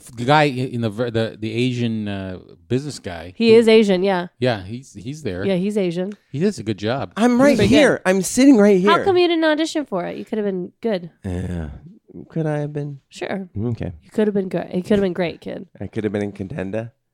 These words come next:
Speaker 2: Yeah.
Speaker 1: But it brought, it, that, that brought up the, the topic that I suggested a couple of weeks ago, which was elitism.
Speaker 2: We're
Speaker 3: Oh,
Speaker 2: not
Speaker 3: right.
Speaker 2: doing it.
Speaker 1: Oh, we're not.
Speaker 2: I'm just
Speaker 3: Yeah.
Speaker 2: kidding. We can talk about it.
Speaker 3: Okay.
Speaker 1: Well, I mean, so w-, I, I've met, I actually met, uh,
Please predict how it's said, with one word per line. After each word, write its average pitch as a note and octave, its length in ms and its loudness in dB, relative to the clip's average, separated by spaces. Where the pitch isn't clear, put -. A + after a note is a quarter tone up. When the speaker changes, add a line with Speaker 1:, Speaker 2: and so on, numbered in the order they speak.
Speaker 2:
Yeah. G3+ 800 -2
Speaker 1:
But D3 100 2
it G#2+ 80 2
brought, E3 260 0
it, D#3 160 -4
that, C#3+ 260 -2
that D3+ 200 -2
brought C#3+ 160 0
up B2+ 140 -6
the, G#2+ 280 -4
the G2 120 -10
topic B2 440 -6
that G2+ 160 -8
I G2 200 -8
suggested F#2+ 580 -12
a F2+ 200 -12
couple G2 300 -14
of F2+ 40 -14
weeks G#2+ 240 -12
ago, E2+ 240 -14
which F2+ 200 -14
was F#2 200 -12
elitism. G#2 640 -2
Speaker 2:
We're A3 120 6
Speaker 3:
Oh, - 20 4
Speaker 2:
not C#4+ 400 4
Speaker 3:
right. A3+ 100 -12
Speaker 2:
doing D4+ 400 8
it. F3 300 0
Speaker 1:
Oh, A#2+ 140 2
we're G#2 140 -2
not. G2+ 200 -8
Speaker 2:
I'm - 60 -8
just C3 140 -4
Speaker 3:
Yeah. G2+ 140 -4
Speaker 2:
kidding. F3+ 160 -8
We F#3+ 100 -4
can F3+ 140 -8
talk F3+ 160 -6
about G3 180 -6
it. - 80 -16
Speaker 3:
Okay. F2+ 220 -16
Speaker 1:
Well, C#3+ 320 4
I C3+ 80 -4
mean, C3 220 -2
so B2+ 400 -2
w-, B2+ 180 -20
I, B2 280 -2
I've D3+ 120 0
met, C#3 240 0
I D#3 220 0
actually C#3 280 -4
met, A#2+ 360 -6
uh, G#2 480 -4